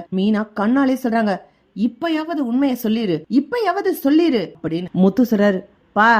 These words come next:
என் ஃப்ரெண்டுங்க அங்க தீபாவளி செலிப்ரேட் பண்ணும்போது ட்ரோன் விட்டு வீடியோ எடுத்தாங்களாம், பட்டாசு வான வேடிக்கை எல்லாம் எப்படி வெடிக்குதுன்னு பாக்குறதுக்காக. அப்போ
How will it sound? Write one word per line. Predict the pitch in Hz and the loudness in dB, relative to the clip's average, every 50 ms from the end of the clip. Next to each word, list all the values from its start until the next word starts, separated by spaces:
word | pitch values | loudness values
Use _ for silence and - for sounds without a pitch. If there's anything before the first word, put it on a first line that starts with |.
| 185 170 - _ _ _ _ | 0 -2 -8 _ _ _ _
என் | - 175 175 170 165 - - | -6 -6 -4 -6 -8 -6 -6
ஃப்ரெண்டுங்க | 190 180 214 240 220 254 220 202 180 170 175 196 214 226 208 170 - - _ _ _ | -2 -2 0 0 0 0 0 2 2 2 2 2 2 0 0 -2 -6 -12 _ _ _
அங்க | - 175 185 175 170 165 | -6 -4 -2 -2 -2 0
தீபாவளி | 165 190 233 233 269 269 254 240 214 202 - | 0 -2 0 2 0 0 2 0 -2 -2 -2
செலிப்ரேட் | 214 196 196 208 208 202 202 - | -4 -2 -2 -2 -2 -4 -4 -4
பண்ணும்போது | 196 185 180 180 170 185 180 180 165 190 233 220 202 - _ _ _ _ - 165 | -4 -4 -4 -4 -4 -4 -2 0 0 0 -2 -4 -6 -10 _ _ _ _ -10 -8
ட்ரோன் | 151 170 202 226 254 311 320 269 | -4 -2 -2 0 2 2 2 2
விட்டு | 214 196 190 190 - - 196 185 226 277 269 - | 2 2 0 0 -2 -2 -2 0 0 -2 -4 -6
வீடியோ | - 190 240 285 311 320 302 | -4 -2 0 2 2 2 2
எடுத்தாங்களாம், | 262 226 208 - 240 233 226 226 220 208 - - | 2 0 0 -2 -2 -2 0 -2 -2 -2 0 -2
பட்டாசு | 202 196 202 - - 277 277 269 - 233 233 254 277 | -2 -2 -2 -2 -2 -2 -2 0 -2 0 2 2 2
வான | 277 240 214 214 240 277 285 | 2 2 2 2 2 2 2
வேடிக்கை | 277 247 233 233 233 233 233 | 4 2 2 0 -2 -2 0
எல்லாம் | 240 254 240 226 254 247 | 2 2 2 2 2 0
எப்படி | 208 202 202 - - 294 285 | 0 -2 -2 -2 -2 -2 0
வெடிக்குதுன்னு | 240 233 233 226 247 214 220 247 269 269 | 0 0 0 -2 -4 -4 -2 -2 -2 0
பாக்குறதுக்காக. | 254 240 240 240 247 240 240 226 226 226 226 226 233 214 - | -2 -4 -4 -4 -4 -2 -2 -2 -2 -2 -2 -2 -2 -4 -4
அப்போ | - 180 190 190 185 - - 196 185 | -4 -4 -4 -4 -6 -6 -4 -2 -2